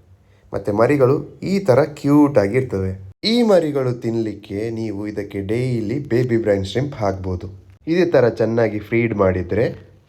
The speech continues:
almost ನಲವತ್ತು ದಿನದಲ್ಲಿ ನಿಮ್ಮ ಮೀನುಗಳು ಈ ಥರ ಕಾಣ್ಲಿಕ್ಕೆ ಸ್ಟಾರ್ಟ್ ಆಗ್ತದೆ. ಚಿಕ್ಕ ಚಿಕ್ಕ ಗೋಲ್ಡ್ ಫಿಶ್ ಥರ ಕಾಣ್ತವೆ. ಚಿಕ್ಕ ಚಿಕ್ಕ ಟೇಲ್ ಕೂಡ ಇರ್ತದೆ ಅದಕ್ಕೆ, ನೋಡ್ಲಿಕ್ಕೇನೆ ಕ್ಯೂಟ್ ಆಗಿರ್ತದೆ. ಗೋಲ್ಡ್ ಫಿಶ್ ಮರಿಗಳಿಗೆ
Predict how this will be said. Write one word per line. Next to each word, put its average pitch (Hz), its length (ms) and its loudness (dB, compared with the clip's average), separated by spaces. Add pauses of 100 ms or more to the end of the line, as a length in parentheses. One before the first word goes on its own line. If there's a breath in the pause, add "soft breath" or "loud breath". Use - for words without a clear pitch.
(100)
almost 110 500 2
ನಲವತ್ತು 123 320 2
ದಿನದಲ್ಲಿ 104 680 0 (160)
ನಿಮ್ಮ 107 200 2
ಮೀನುಗಳು 110 640 0
ಈ 170 220 -4
ಥರ 117 220 4
ಕಾಣ್ಲಿಕ್ಕೆ 98 400 0
ಸ್ಟಾರ್ಟ್ 101 300 -2
ಆಗ್ತದೆ. 90 360 -8 (440 soft breath)
ಚಿಕ್ಕ 127 240 -4
ಚಿಕ್ಕ 120 420 -2
ಗೋಲ್ಡ್ 113 320 2
ಫಿಶ್ 101 180 -6
ಥರ 95 260 0
ಕಾಣ್ತವೆ. 95 680 -4 (440)
ಚಿಕ್ಕ 131 180 -6
ಚಿಕ್ಕ 127 280 -4
ಟೇಲ್ 113 360 0
ಕೂಡ 98 140 -2
ಇರ್ತದೆ 101 320 -2
ಅದಕ್ಕೆ, 95 500 -8 (260)
ನೋಡ್ಲಿಕ್ಕೇನೆ 104 560 0
ಕ್ಯೂಟ್ 101 340 -6
ಆಗಿರ್ತದೆ. 95 760 -8
ಗೋಲ್ಡ್ 214 240 2
ಫಿಶ್ 151 220 -4
ಮರಿಗಳಿಗೆ 107 840 -2